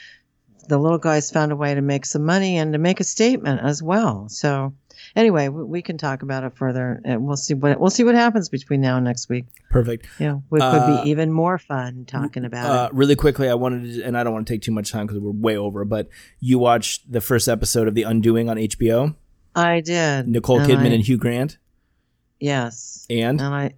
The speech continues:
Speaker 1: and I liked it. It was really good. I watched it with what's his name. I'm not sure if what's his name's interested in watching all six episodes.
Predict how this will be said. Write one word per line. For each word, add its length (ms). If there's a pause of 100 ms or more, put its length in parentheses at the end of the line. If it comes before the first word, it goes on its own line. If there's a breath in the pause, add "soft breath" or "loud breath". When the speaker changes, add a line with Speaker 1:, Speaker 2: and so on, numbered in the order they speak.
(160)
Speaker 1:
and 260
I 100
liked 380
it. 160
It 60
was 200
really 200
good. 340 (300 loud breath)
I 80
watched 300
it 60
with 160
what's 240
his 160
name. 220
I'm 120
not 200
sure 200
if 120
what's 160
his 180
name's 280
interested 400
in 120
watching 420
all 240
six 320
episodes. 680